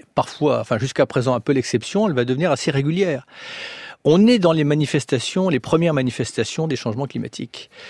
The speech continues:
Les incendies de forêt, euh, dont on a connu, euh, des épisodes, euh, douloureux ces derniers jours, et d'ailleurs qui ne sont pas,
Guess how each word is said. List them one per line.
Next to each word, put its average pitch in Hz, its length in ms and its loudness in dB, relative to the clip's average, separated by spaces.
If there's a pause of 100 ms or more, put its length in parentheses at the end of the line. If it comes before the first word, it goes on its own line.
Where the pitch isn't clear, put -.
(220)
Les 120 220 0
incendies 139 320 2
de - 80 -4
forêt, 135 420 2
euh, 117 320 -2
dont 113 240 -8
on 117 100 -2
a 117 100 0
connu, 123 400 0
euh, 113 120 -2
des 110 180 -4
épisodes, 113 640 -2
euh, 113 340 -4
douloureux 117 720 0
ces - 140 -6
derniers 110 300 0
jours, 123 240 0
et 107 40 -2
d'ailleurs 113 280 -4
qui 123 80 -4
ne 117 60 -4
sont 117 120 -8
pas, 120 260 -2